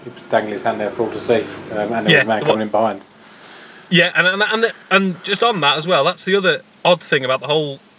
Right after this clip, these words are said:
Speaker 2: the whole situation, is Aguero, as the ball at his feet, inside the area, Sterling is two yards away, um, open space, eff-, effectively a free shot at goal, uh, and Aguero seems to be jumping up,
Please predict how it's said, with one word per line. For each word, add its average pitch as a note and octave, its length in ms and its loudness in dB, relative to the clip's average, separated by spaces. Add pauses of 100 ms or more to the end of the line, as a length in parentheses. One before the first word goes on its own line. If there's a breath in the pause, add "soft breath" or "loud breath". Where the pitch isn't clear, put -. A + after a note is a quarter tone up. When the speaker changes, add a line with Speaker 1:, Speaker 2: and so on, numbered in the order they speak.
Speaker 2:
the C#3+ 80 -12
whole D#3 180 -2
situation, C#3+ 680 -4 (420 loud breath)
is D3+ 120 -8
Aguero, D#3 520 0 (100)
as C3+ 120 -12
the D3+ 80 -8
ball G3+ 240 -6
at E3 60 -10
his E3 120 -16
feet, - 520 -10
inside F3 420 -6
the E3+ 120 -6
area, C3 380 -6 (300)
Sterling E3 500 -4
is B2+ 200 -12 (180)
two F#3+ 120 -10
yards E3+ 340 0
away, A#2 240 -12 (560)
um, B2+ 460 -6 (640)
open D#3+ 260 -2
space, C#3+ 320 -2 (180)
eff-, - 140 -20 (140)
effectively C3 380 -4
a A#2+ 40 -4
free C#3+ 180 -4
shot C#3 240 -2
at A#2+ 80 -12
goal, B2+ 320 -2 (540 loud breath)
uh, C3+ 380 4
and B2+ 180 -10 (840)
Aguero D3+ 400 2
seems C#3+ 220 -10
to C#3+ 60 -16
be C3 80 -12
jumping C#3+ 300 -10
up, C#3+ 120 -8